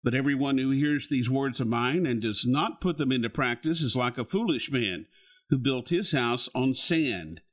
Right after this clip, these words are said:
The rain came down, the streams rose, the winds blew and beat against the house,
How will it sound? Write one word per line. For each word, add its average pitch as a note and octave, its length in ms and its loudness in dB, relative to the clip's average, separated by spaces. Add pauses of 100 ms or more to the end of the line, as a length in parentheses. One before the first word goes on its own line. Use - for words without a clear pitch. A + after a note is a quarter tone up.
(540)
The G2+ 80 2
rain C3 300 2
came C#3 320 2
down, C3+ 360 2
the A2+ 80 -2
streams C#3+ 480 2
rose, C#3+ 520 0 (240)
the A2+ 80 0
winds C#3+ 340 2
blew E3 400 2
and G#2+ 300 -2
beat C#3+ 180 2
against D3 320 0
the B2 100 -2
house, E3 440 0